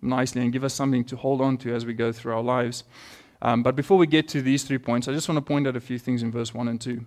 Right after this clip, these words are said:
Verse one says, "My brethren, be not many masters, knowing that ye shall receive the greater condemnation." He starts with a caution. He says, "Don't unnecessarily seek to be a master or a teacher."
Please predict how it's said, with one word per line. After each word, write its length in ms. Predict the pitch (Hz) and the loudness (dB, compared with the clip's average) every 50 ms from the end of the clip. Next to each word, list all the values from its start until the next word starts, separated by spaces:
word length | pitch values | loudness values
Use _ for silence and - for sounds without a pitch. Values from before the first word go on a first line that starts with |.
| - _ _ _ _ - - - - - _ _ _ _ _ _ - | -14 _ _ _ _ -20 -20 -20 -20 -20 _ _ _ _ _ _ -2
Verse 180 | 131 147 156 160 | 2 2 2 4
one 160 | 160 156 160 | 4 4 4
says, 180 | 160 156 147 135 | 4 2 2 4
"My 140 | 151 143 | 4 4
brethren, 360 | 139 139 143 147 143 143 143 127 | 4 4 4 4 4 4 4 4
be 100 | 127 131 | 6 6
not 160 | 139 139 127 | 4 6 4
many 180 | 127 127 127 | 4 4 4
masters, 540 | 120 117 120 127 131 127 - - 123 117 117 | 4 4 4 4 2 0 -2 -4 -4 -4 -2
knowing 260 | 123 123 123 123 123 120 | -2 0 0 2 0 2
that 220 | 123 120 120 - | 0 0 -2 -2
ye 60 | 123 | -6
shall 160 | 117 - 123 120 | -6 -4 -4 -4
receive 680 | 113 117 - - - 143 135 127 123 120 120 - - - | -4 -2 -4 -2 0 2 2 2 0 0 -4 -8 -14 -4
the 120 | 135 120 | -4 -4
greater 600 | 117 120 117 120 123 123 120 - 117 117 117 113 113 - - - - - - _ _ - | -2 -2 0 0 0 0 -2 -2 -4 -6 -6 -6 -10 -14 -20 -20 -20 -20 -20 _ _ -6
condemnation." 800 | - 127 117 117 117 117 117 117 117 113 - - - - 127 - - - _ _ _ _ _ _ - | -2 0 0 2 2 2 0 0 -2 -4 -6 -8 -10 -10 -12 -12 -16 -20 _ _ _ _ _ _ -6
He 100 | 135 131 | -4 -4
starts 340 | - - 165 156 151 - - | 0 4 4 4 4 2 -2
with 100 | 131 131 | -4 -4
a 60 | 123 | -4
caution. 520 | - - 135 131 123 - - - - 113 - _ - _ _ _ _ - - _ _ _ _ - | -2 -2 -2 -2 -2 -4 -8 -10 -10 -12 -14 _ -20 _ _ _ _ -20 -20 _ _ _ _ -2
He 80 | 139 | 0
says, 260 | 127 - 165 156 147 135 | 2 6 6 6 6 8
"Don't 240 | 135 147 160 175 | 6 6 6 8
unnecessarily 840 | 165 156 151 151 147 147 - 160 143 - - 156 147 147 143 131 131 | 6 6 6 6 4 4 4 2 0 2 2 2 4 2 2 2 0
seek 400 | 123 - - - 160 139 123 - | -2 -2 -2 0 0 -2 -2 -4
to 100 | - 131 | -8 -6
be 120 | 113 127 123 | -4 -2 -2
a 60 | 117 | 0
master 420 | 117 117 120 120 117 - - 123 | 0 0 -2 -2 -4 -6 -10 -8
or 160 | 117 117 117 | -6 -4 -4
a 60 | 117 113 | -6 -6
teacher." 460 | 113 - 120 113 - - - 123 | -4 -6 -6 -6 -6 -10 -14 -14